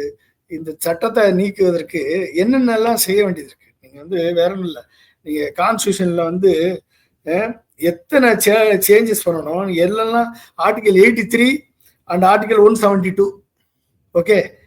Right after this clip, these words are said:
இது ரெண்டுமே வந்து ஸ்பெசிபிக் டென்யூர், லோக்சபாவுக்கும் ஸ்டேட் அசெம்பிளிக்கும் ஸ்பெசிபிக் டென்யூர் அஞ்சு வருஷத்தை ஃபிக்ஸ் பண்ணுது.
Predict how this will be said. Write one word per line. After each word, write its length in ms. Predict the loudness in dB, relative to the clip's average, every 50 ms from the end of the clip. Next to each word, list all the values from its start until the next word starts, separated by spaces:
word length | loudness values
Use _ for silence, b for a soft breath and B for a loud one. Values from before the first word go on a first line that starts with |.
| _ _ _ _ _ _ _
இது 140 | -4 0 2
ரெண்டுமே 420 | 4 4 2 2 2 6 6 6 6
வந்து 600 | 6 4 0 -2 0 2 2 2 2 2 -2 -8 _ _ _ _
ஸ்பெசிபிக் 680 | -18 -18 0 4 4 6 6 4 2 2 0 0 0 2
டென்யூர், 400 | 2 4 4 4 4 2 0 -4 _ _
லோக்சபாவுக்கும் 1120 | -4 -2 -2 -2 -2 -2 -2 0 2 2 2 2 0 -2 -2 -2 -2 -2 -2 -4 -6 -8 -10 b b b b b b b _
ஸ்டேட் 360 | -14 -2 2 4 4 6 6
அசெம்பிளிக்கும் 800 | 4 2 2 2 0 0 -2 -2 -2 -2 -2 0 -2 -4 -6 -10 _ _ _ _ _ _ _ _ _ _
ஸ்பெசிபிக் 580 | -16 -4 2 4 4 4 4 2 -2 -4 -2 0
டென்யூர் 280 | 0 0 2 2 0 0
அஞ்சு 200 | 0 0 0 0
வருஷத்தை 340 | 0 0 -2 -4 -4 -6
ஃபிக்ஸ் 280 | -6 -8 -10 -14 -14 -14
பண்ணுது. 180 | -16 -16 -20